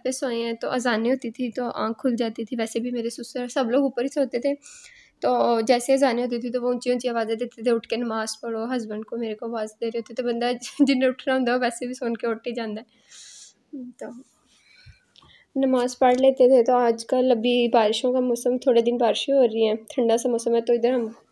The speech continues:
क-, कमरे में कभी सो जाते हैं, कभी सेन में, तो इसलिए फिर आँखें नहीं खुलती।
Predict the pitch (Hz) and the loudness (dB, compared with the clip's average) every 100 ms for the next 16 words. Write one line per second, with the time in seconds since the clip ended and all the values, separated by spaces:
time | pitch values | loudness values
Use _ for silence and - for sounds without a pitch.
0 | - 254 254 233 233 247 247 233 247 226 | -2 0 2 6 6 6 2 0 2 2
1 | 214 220 233 233 226 240 226 247 277 - | 2 0 0 2 0 4 4 4 0 -2
2 | _ _ - _ - 254 254 247 247 247 | _ _ -20 _ 0 0 4 4 6 8
3 | 233 233 220 240 233 233 226 214 220 | 6 4 2 2 0 2 2 4 0